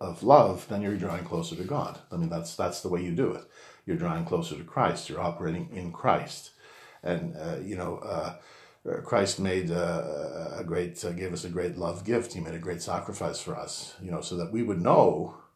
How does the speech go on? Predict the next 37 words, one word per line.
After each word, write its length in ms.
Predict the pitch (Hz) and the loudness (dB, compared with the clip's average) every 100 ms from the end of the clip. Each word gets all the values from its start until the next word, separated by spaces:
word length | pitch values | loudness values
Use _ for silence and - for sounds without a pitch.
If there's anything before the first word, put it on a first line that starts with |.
| _ - | _ -2
that 120 | 104 | 2
we're 100 | 113 | 4
forgiven 460 | 120 113 127 - 104 | 4 4 4 4 0
for 160 | - 71 | -2 -4
all 160 | - | -4
of 80 | - | -8
this 140 | - | -10
stuff. 380 | - - - - | -8 -8 -8 -6
All 220 | - 95 | -2 2
of 80 | 110 | 2
this 260 | 104 107 - | 0 -2 -4
entry 360 | 107 104 101 | -4 -2 -2
into 180 | 95 92 | -2 -2
darkness, 520 | 87 104 110 92 85 | 2 4 2 0 -2
we 100 | 87 | 2
are 100 | 104 | 2
forgiven 420 | 104 92 113 160 78 | 2 -2 0 0 0
of 120 | - | -4
it. 160 | - 78 | -8 -4
We're 100 | 90 | -2
already 280 | 90 107 | -2 -2
forgiven. 420 | 107 98 107 160 85 | -4 -4 -4 -4 -4
It's 160 | 82 | 6
done. 360 | 113 151 110 - - | 12 12 10 0 -14
It's 140 | - | 2
done. 300 | 135 120 85 85 | 6 8 6 -2
He 60 | |
loves 280 | 85 117 139 | 2 2 2
us. 300 | - - - - - _ | -4 -10 -14 -18 -20 _
Just 380 | - 92 - - _ _ _ _ _ _ | -6 -4 -4 -8 _ _ _ _ _ _
pick 220 | 95 - | -8 -6
up 100 | 85 | -6
the 80 | 98 | -6
cross, 520 | 98 117 87 - - - | -2 -2 -2 -10 -12 -4
right? 300 | 90 98 - _ - | -4 -4 -10 _ -18
Just 200 | - - | -12 -8
to 260 | 85 69 | -8 -8